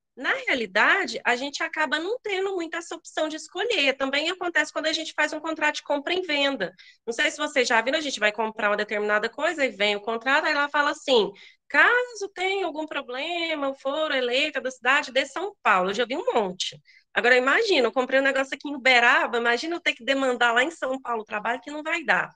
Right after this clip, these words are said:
E aí, esse foro de eleição, ele é aquele escolhido pelas partes pra propositura de ações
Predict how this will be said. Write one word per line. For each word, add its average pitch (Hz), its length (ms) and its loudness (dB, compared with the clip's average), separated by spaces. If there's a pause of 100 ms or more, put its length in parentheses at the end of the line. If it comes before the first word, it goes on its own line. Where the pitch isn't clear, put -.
(540)
E 277 160 -2
aí, 320 180 2
esse 440 180 -4
foro 254 280 0
de - 80 -4
eleição, 208 500 -4
ele 269 140 2
é 254 60 4
aquele 220 360 0
escolhido 208 480 -2
pelas 247 340 0
partes 220 440 2
pra 247 120 -2
propositura 269 960 -2
de 233 80 -4
ações 240 460 -2